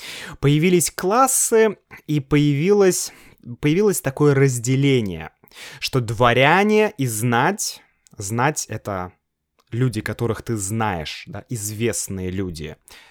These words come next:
то есть какие-то крупные торговцы или там те, кто работали на царя, да, они ели одно. Их меню, оно было гораздо богаче, гораздо интереснее,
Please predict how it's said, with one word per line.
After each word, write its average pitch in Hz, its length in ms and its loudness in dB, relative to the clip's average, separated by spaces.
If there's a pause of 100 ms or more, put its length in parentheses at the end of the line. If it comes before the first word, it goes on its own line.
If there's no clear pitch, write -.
то 156 80 -2
есть - 180 -4
какие-то 107 360 -8
крупные 117 500 -4
торговцы 104 1040 0 (440)
или 95 360 -10 (280)
там 92 160 -16
те, - 200 -4
кто - 220 -6
работали 107 500 -2
на 101 160 -4
царя, 143 640 -2 (440)
да, - 140 -4
они 170 260 2
ели 151 360 4
одно. 110 600 -4 (340)
Их 147 240 0
меню, 151 540 2 (480)
оно 135 560 0 (320)
было 143 640 4 (220)
гораздо 117 480 -2
богаче, 107 800 0
гораздо 110 420 -4
интереснее, 113 1160 -4